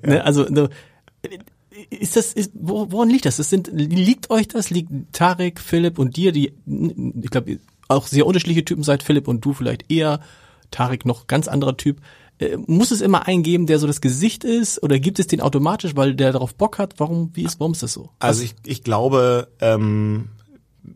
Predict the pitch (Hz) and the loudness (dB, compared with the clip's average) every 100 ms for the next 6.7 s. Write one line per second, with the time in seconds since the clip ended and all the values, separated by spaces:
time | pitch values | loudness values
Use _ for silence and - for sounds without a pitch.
0 | _ - 113 117 135 - 127 - 104 131 | _ -6 -2 0 0 0 0 -2 0 0
1 | 151 123 - 135 143 139 113 120 123 117 | -2 -4 0 2 4 2 2 2 2 0
2 | - 107 107 - 107 113 175 113 117 127 | -2 -4 -4 -6 -8 -4 -4 -2 -2 0
3 | 131 - 127 151 156 135 127 120 - - | -2 0 2 4 4 2 0 -2 -4 0
4 | 127 147 143 131 117 139 135 123 - 117 | 2 2 2 0 0 0 2 0 -2 -2
5 | 113 110 - - - _ _ _ 117 120 | 0 -2 -6 -10 -12 _ _ _ 0 2
6 | 117 113 117 143 107 92 | 2 2 0 0 0 -2